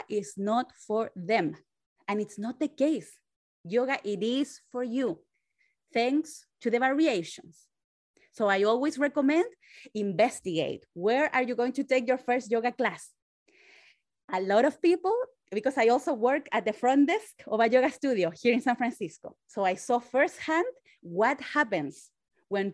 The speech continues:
people go and try yoga. They always sign up for the vinyasa class. The vinyasa that is all levels, but it's never all levels. It's always for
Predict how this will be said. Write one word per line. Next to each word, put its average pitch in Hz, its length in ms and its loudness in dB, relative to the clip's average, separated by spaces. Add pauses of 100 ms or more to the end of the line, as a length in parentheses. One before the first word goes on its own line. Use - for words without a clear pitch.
people 320 360 2
go 247 320 2
and 226 160 -6
try 247 180 0
yoga. 185 400 -2 (460)
They 208 180 2
always 302 600 2
sign 247 280 0
up 285 140 2
for 277 180 0
the 226 120 0
vinyasa 196 640 -4
class. - 240 -10 (540)
The 196 120 -2
vinyasa 233 440 0
that 240 140 2
is 269 220 -2
all 240 160 4
levels, 285 420 2
but 196 140 -2
it's 196 180 -6
never 247 320 0
all 254 260 2
levels. 214 440 2
It's - 160 -6
always 233 560 0 (420)
for 214 400 2